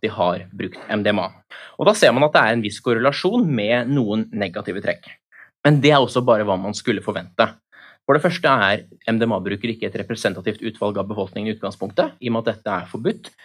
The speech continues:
så er det antagelig en litt mer risikovillig gruppe i utgangspunktet. Kanskje noen som føler et litt større behov for selvmedisinering i utgangspunktet. Ikke at dette gjelder alle, men man skal tenke at det er en viss slagside i retning av det i de som bruker det.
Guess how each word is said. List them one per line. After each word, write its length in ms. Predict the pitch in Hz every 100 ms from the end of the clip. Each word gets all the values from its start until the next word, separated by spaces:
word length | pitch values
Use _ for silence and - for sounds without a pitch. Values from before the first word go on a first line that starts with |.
| - -
så 100 | 151
er 140 | 113
det 60 | 127
antagelig 320 | 127 98 131
en 140 | 165 160
litt 320 | 156 175 -
mer 240 | 127 117 120
risikovillig 640 | 107 - 110 113 107 107 160 147
gruppe 360 | 139 135 - 131
i 80 | 135
utgangspunktet. 640 | 127 113 - 113 160 220 - - -
Kanskje 160 | 131
noen 120 | 135 123
som 80 | 127
føler 160 | 117
et 80 | 120
litt 240 | 131 147 -
større 320 | - 123 117
behov 380 | 135 131 131 143 -
for 240 | 127 120
selvmedisinering 720 | - 131 117 110 127 120 120
i 60 | 127
utgangspunktet. 600 | 123 113 123 117 202 240 - -
Ikke 140 | -
at 80 | 156
dette 100 | 156
gjelder 240 | 135 113 143
alle, 220 | 123 208 - -
men 140 | - 156
man 100 | 156
skal 100 | 180 180
tenke 260 | 160 127 127
at 80 |
det 80 | 131
er 140 | 120 131
en 80 | 131 120 120
viss 480 | 151 - - - - - _ -
slagside 600 | - 147 110 - 92 117 127 -
i 80 | 120
retning 320 | - - 101 107
av 80 |
det 160 | 104 110 110
i 80 | 110
de 120 | 98
som 160 | 107 104
bruker 240 | 98
det. 80 | 78